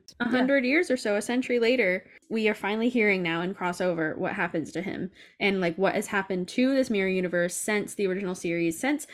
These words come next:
Speaker 1: Kirk's, pretty much. I mean, we can talk about, I guess, you know, I guess we did speak of McCoy and S-,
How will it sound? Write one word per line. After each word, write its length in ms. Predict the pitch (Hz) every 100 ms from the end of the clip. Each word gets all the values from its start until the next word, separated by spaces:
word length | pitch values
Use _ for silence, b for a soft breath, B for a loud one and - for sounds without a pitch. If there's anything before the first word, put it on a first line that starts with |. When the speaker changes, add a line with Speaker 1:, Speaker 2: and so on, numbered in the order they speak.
| B B -
Speaker 1:
Kirk's, 520 | - 381 381 - - b b b -
pretty 200 | 453 277
much. 220 | 175 220
I 40 |
mean, 180 | 220 220
we 120 | 254
can 100 | 285
talk 180 | 269 269
about, 280 | 233 208 185
I 80 | 196
guess, 460 | 196 240 - - - - -
you 140 | 247
know, 220 | 226 214 220
I 40 |
guess 220 | 226 240 -
we 140 | - 240
did 180 | 226 220
speak 360 | - - 214
of 200 | 202 202
McCoy 560 | 214 208 - 190 185 180
and 100 | 175
S-, 180 | -